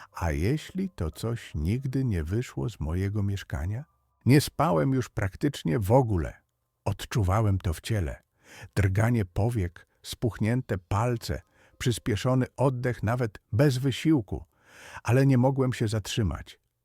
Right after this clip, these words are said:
Coś było w środku. Nie w ścianach, we mnie. Zacząłem słyszeć dźwięki nie tylko w soboty. Kroki w łazience, skrzypienie podłogi przy oknie,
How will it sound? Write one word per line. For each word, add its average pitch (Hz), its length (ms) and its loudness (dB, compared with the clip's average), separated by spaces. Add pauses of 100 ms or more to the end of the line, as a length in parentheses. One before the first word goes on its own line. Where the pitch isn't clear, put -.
(140)
Coś 110 320 0
było 107 300 2
w - 80 -10
środku. - 600 -2 (500)
Nie 117 200 4
w - 60 -4
ścianach, 113 680 -4 (260)
we 92 200 4
mnie. 90 340 -2 (540)
Zacząłem 117 500 2
słyszeć 123 580 -4
dźwięki 123 640 -2 (300)
nie 85 180 0
tylko - 360 -2
w - 80 -12
soboty. 139 500 -2 (540)
Kroki 92 440 -2
w 65 80 -8
łazience, 78 600 -4 (380)
skrzypienie 160 800 -2
podłogi 123 540 0
przy 120 260 -2
oknie, 76 440 -8